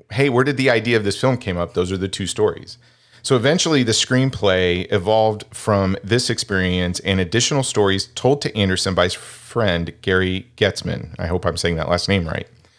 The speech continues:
Who was a child actor who had starred in the film Yours, Mine, and Our, Ours with Lucille Ball. He also appeared on The Ed Sullivan Show and eventually started a waterbed company and pinball arcade.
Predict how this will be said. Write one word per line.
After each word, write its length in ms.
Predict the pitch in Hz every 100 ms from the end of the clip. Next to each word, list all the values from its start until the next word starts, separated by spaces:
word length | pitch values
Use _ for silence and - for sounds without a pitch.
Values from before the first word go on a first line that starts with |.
| _ _ _ _ _
Who 100 | -
was 120 | 127
a 60 | 104
child 340 | - 139 160
actor 460 | 147 101 - 98 107
who 160 | - 104
had 100 | 92
starred 300 | - 110 110
in 60 |
the 80 | 117
film 400 | - 98 95 95 -
Yours, 360 | 98 104 131
Mine, 220 | 120 110 117
and 140 | 117
Our, 480 | 95 90 85 87 - -
Ours 420 | 95 95 82 90 -
with 180 | 87
Lucille 380 | 95 92 - 110
Ball. 500 | 104 90 76 78 104 - _ _ - - -
He 60 |
also 220 | 104 107 127
appeared 420 | - 120 113 104 104
on 80 |
The 140 | 101 92
Ed 180 | 101 101
Sullivan 420 | - 101 90 82
Show 440 | - 85 82 95 -
and 140 | 95
eventually 800 | 87 104 135 104 87 87 92 104 -
started 380 | - 101 90 92
a 40 |
waterbed 600 | 87 113 180 123 92 87
company 540 | - 92 92 98 110 -
and 240 | 101 98
pinball 440 | - 156 139 82 78
arcade. 580 | 73 - 78 76 -